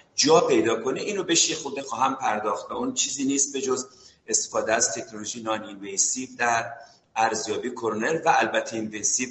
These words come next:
به، تحت عنوان فرکشنال فلو ریزرو یا ایندکس های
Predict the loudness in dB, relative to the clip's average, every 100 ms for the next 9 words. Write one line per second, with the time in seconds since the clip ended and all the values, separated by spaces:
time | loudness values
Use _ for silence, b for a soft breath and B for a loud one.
0 | -6 0 2 2 -4 -10 -16 -16 -16 -4
1 | -2 -2 -4 -6 -6 -8 -10 -8 -4 0
2 | 0 -2 -8 -8 -6 -6 -2 0 4 6
3 | 4 0 B B 4 6 6 4 0 0
4 | 0 0 0 0 2 2